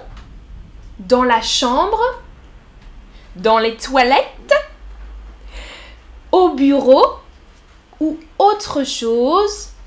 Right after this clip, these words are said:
Et vous pouvez écrire dans le chat. Vous pouvez écrire, je suis dans le jardin. Je suis dans la cuisine,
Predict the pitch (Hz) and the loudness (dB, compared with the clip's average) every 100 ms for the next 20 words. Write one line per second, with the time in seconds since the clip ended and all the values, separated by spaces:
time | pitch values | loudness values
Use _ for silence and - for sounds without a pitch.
0 | - - 254 240 214 240 339 330 285 247 | -20 -12 -6 -4 -4 -2 -2 -2 -4 -2
1 | 277 - - - 370 359 - 294 285 294 | -4 -6 -12 -6 -6 -6 -12 -6 -2 0
2 | 294 311 - - - - - 185 262 269 | -2 -4 -12 -20 -20 -20 -20 0 2 4
3 | 254 247 240 170 - - - - - - | 2 0 -4 -6 -8 -20 -20 -20 -20 -14
4 | 214 208 247 214 214 - 339 330 - 285 | -12 -8 -6 -6 -8 -4 -6 -6 -4 0
5 | 294 311 - 240 226 359 339 - 320 330 | 0 -4 -10 -6 -2 0 -2 -2 4 6
6 | 330 330 330 320 - - - - 175 233 | 6 4 2 -4 -14 -20 -20 -20 -4 -2
7 | 226 226 214 285 311 254 269 262 269 - | 0 0 2 2 2 2 0 -2 -6 -20
8 | _ - - - - - - 220 302 - | _ -20 -20 -20 -20 -16 -6 -2 -2 -2
9 | 285 285 285 277 - 233 240 233 - - | 0 2 4 2 2 0 2 -2 -6 -6
10 | 302 294 285 285 277 285 | -4 -2 2 2 2 -2